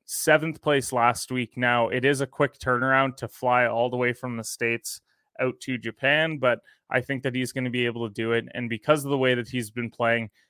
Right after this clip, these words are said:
both prior to the President's Cup and since then, I really like his value at plus one oh seven. I like top twenty for Keegan Bradley at plus one oh five.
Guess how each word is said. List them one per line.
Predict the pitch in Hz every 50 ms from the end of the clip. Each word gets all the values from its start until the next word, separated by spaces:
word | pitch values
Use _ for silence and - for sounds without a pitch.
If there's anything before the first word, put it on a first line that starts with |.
| _ _ -
both | 131 117 - -
prior | - - - 143 147 156 160 160 143
to | - - 139 127
the | 120
President's | 117 - 127 123 120 107 120 117 113 - -
Cup | - 131 120 117 - - -
and | - 120 120 113 110
since | - - - 135 127 123 117 - -
then, | - 120 113 113 110 104 _ _ _ _ _ - -
I | 113
really | 113 113 120 123 120 117 117
like | 113 113 113 - -
his | 120 107 98
value | 113 113 107 107 107 107 107 104
at | 101 -
plus | - 117 110 - - -
one | 117 110 107
oh | 101 95
seven. | - - - 127 131 131 131 131 127 127 _ _ _ _ _ _ _ _
I | - 127
like | 135 135 127 131
top | - 139 131 117 -
twenty | - - 147 147 147 151 143
for | - 147 139
Keegan | - - 143 135 123 135 127
Bradley | 123 127 123 127 123 113 123 123 123 123 120 -
at | - 123 - _
plus | - 131 117 - - -
one | 120 117
oh | 110 107
five. | - - - 120 120 120 120 113 -